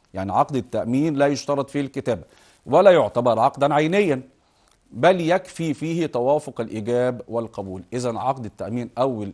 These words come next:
ميزة أو أول خاصية من خصائصه أنه عقد رضائي وليس عقدا شكليا، فبالتالي نقدر نجاوب عليها في أكمل، نقدر نجاوب عليها في صح وغلط، نقدر نجاوب عليها في ت-، في توصيل وما إلى ذلك. غالبا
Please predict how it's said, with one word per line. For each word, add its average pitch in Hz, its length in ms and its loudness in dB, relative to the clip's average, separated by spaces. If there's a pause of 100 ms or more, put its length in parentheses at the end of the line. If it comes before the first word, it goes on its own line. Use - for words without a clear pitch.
ميزة 143 320 -4
أو 113 180 -4
أول 131 220 -2
خاصية 113 440 -8
من 147 180 -6
خصائصه 170 720 -6
أنه 135 260 -6
عقد 170 540 -6
رضائي 127 520 -4
وليس 127 320 -4
عقدا 151 500 -6 (220)
شكليا، 127 400 -6
فبالتالي 139 760 -4
نقدر 135 340 -4
نجاوب 117 320 -4
عليها 131 360 -4 (320)
في - 80 -12
أكمل، 151 440 -4 (160)
نقدر 110 480 -6
نجاوب 117 260 -4
عليها 117 240 -2
في - 100 -14
صح 117 200 -8
وغلط، 131 460 -2
نقدر 113 260 -6
نجاوب 113 260 -4
عليها 113 160 -4
في 107 100 -14
ت-، 107 260 -8
في 107 180 -8
توصيل 135 520 -6
وما 135 200 -2
إلى 120 100 -2
ذلك. 104 260 -10 (380)
غالبا 196 380 4